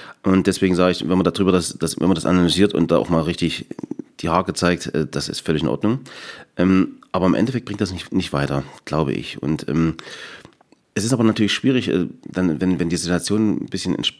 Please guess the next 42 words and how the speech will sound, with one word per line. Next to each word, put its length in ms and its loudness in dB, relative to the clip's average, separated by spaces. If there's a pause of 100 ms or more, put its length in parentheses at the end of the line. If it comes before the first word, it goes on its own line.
(160)
äh, 140 -2
angespannt 500 2
ist, 120 -6
dann 140 2
einfach 220 0
zu, 300 0 (260)
nur 180 0
heile 220 0
Welt 240 0
zu, 80 -4
zu 260 -6
projizieren. 600 -2 (280)
Das 80 -10
ist 140 -4
es 60 -4
ja 120 2
auch 140 2
nicht. 260 0 (380)
Aber 160 0 (420)
ich, 200 -2
ich 100 -10
gebe 180 -2
dir 160 0
absolut 260 -2
recht, 280 -2
wir 100 0
haben 80 -4
hier 100 2
eine 100 6
Luxussituation. 760 -6
Also 180 -4
uns 140 0
geht's 260 -2
sowas 280 -6
von 160 -6
gut. 180 -4
Ich 80 -8
habe 100 0
das 120 0
ja 80 4
eben 120 4
mitbekommen, 540 2